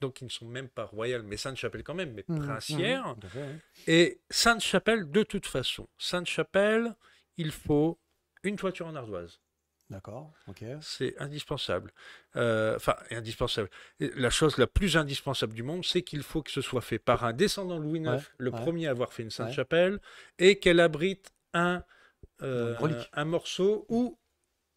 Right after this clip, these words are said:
Speaker 1: un des instruments de la Passion
Speaker 2: Oui,
Speaker 1: du Christ.
Speaker 2: une relique de la Passion. C'est pas
Speaker 1: Voilà,
Speaker 2: simplement
Speaker 1: de
Speaker 2: une
Speaker 1: la
Speaker 2: relique, c'est
Speaker 1: Passion.
Speaker 2: une relique de la
Speaker 1: Ouais,
Speaker 2: Passion.
Speaker 1: parce qu'ici,
Speaker 2: Mm.
Speaker 1: sinon, des reliques, on en a
Speaker 2: Mm.
Speaker 1: plein, hein. Là,
Speaker 2: Mm.
Speaker 1: j'ai une croix qui est juste là derrière. Il, on a,
Speaker 2: Je sais pas
Speaker 1: euh,
Speaker 2: si on peut
Speaker 1: vingt-sept, euh,
Speaker 2: Ah,
Speaker 1: saintes
Speaker 2: d'accord.
Speaker 1: reliques.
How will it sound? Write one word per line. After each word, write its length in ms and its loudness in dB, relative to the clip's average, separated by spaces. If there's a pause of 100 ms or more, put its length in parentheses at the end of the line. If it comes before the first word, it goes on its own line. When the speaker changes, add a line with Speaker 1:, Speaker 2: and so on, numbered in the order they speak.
(240)
Speaker 1:
un 160 2
des 200 0
instruments 420 -2
de 60 -2
la 80 0
Passion 320 -2
Speaker 2:
Oui, 80 0
Speaker 1:
du 60 -8
Christ. 220 -6
Speaker 2:
une 100 -6
relique 220 -6
de 120 6
la 100 6
Passion. 320 -6 (140)
C'est 80 -12
pas 80 -2
Speaker 1:
Voilà, 80 4
Speaker 2:
simplement 240 0
Speaker 1:
de 60 2
Speaker 2:
une 40 8
Speaker 1:
la 60 10
Speaker 2:
relique, 100 4
c'est 120 2
Speaker 1:
Passion. 100 -2
Speaker 2:
une 40 -2
relique 220 -8
de 100 -2
la 160 0
Speaker 1:
Ouais, 140 2
Speaker 2:
Passion. 200 -12 (180)
Speaker 1:
parce 120 -2
qu'ici, 280 -4
Speaker 2:
Mm. 40 -2
Speaker 1:
sinon, 360 -6
des 100 -2
reliques, 300 -4
on 100 -4
en 100 -2
a 80 4
Speaker 2:
Mm. 60 -6
Speaker 1:
plein, 160 0
hein. 160 -2
Là, 200 4
Speaker 2:
Mm. 40 2
Speaker 1:
j'ai 120 0
une 160 -4
croix 300 2
qui 140 -6
est 40 2
juste 260 -4
là 180 4
derrière. 480 4
Il, 180 -6
on 180 -6
a, 200 4
Speaker 2:
Je 60 4
sais 20 4
pas 40 2
Speaker 1:
euh, 260 0
Speaker 2:
si 260 -20
on 60 -16
peut 60 -2
Speaker 1:
vingt-sept, 680 2
euh, 100 4
Speaker 2:
Ah, 40 2
Speaker 1:
saintes 260 4
Speaker 2:
d'accord. 160 4
Speaker 1:
reliques. 340 -2